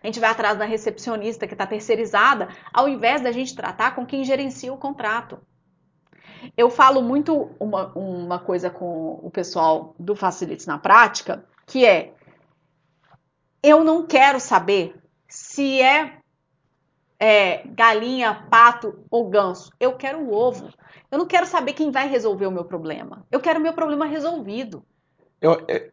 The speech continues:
Speaker 2: eu acho que é muito fácil você pensar no exe-, no exemplo da pizza, né? Você pede a pizza, você não se importa se o cara teve engarrafamento, não importa se teve muito pedido,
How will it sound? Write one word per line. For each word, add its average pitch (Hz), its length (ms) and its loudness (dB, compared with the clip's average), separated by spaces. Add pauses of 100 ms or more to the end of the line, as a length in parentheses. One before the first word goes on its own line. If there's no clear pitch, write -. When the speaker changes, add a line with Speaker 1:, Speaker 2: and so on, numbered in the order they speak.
Speaker 2:
eu 147 100 8
acho 151 80 6
que - 80 0
é - 20 6
muito 180 120 4
fácil 175 200 2
você 180 140 0
pensar 175 200 2
no 156 140 2
exe-, 160 120 0
no 147 40 2
exemplo 147 180 2
da 175 80 2
pizza, 127 360 0
né? 113 220 -6 (520)
Você - 140 -10
pede 165 220 2
a 117 40 6
pizza, 117 420 2 (800)
você - 220 -10
não 262 160 0
se 311 120 0
importa 185 360 10
se 156 300 6
o 127 120 6
cara 135 260 6
teve 117 520 2 (520)
engarrafamento, 165 880 6
não 147 100 4
importa 139 480 2
se 131 300 0
teve 131 180 2
muito 131 180 0
pedido, 165 680 8